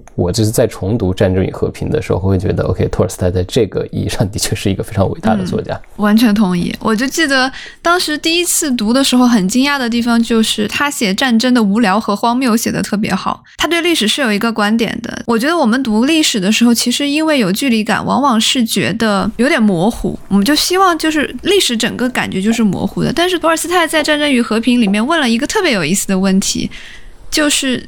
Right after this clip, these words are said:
Speaker 2: 他追求一种精确感，他用小说的精确感去调戏历史的模糊感。它里面有一个细节，就是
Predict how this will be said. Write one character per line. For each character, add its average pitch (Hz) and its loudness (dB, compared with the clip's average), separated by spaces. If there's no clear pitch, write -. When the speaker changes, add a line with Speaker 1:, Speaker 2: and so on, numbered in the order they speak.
Speaker 2:
他 370 -2
追 415 0
求 320 0
一 320 0
种 214 2
精 302 2
确 339 0
感， 185 -4
他 339 -2
用 349 2
小 214 0
说 254 -2
的 285 2
精 285 -2
确 269 0
感 156 -2
去 - 0
调 170 0
戏 254 0
历 294 2
史 - -2
的 175 -2
模 185 2
糊 214 -2
感。 - -4
它 349 0
里 247 0
面 233 0
有 175 0
一 110 -4
个 247 0
细 220 0
节， 190 -2
就 247 0
是 208 0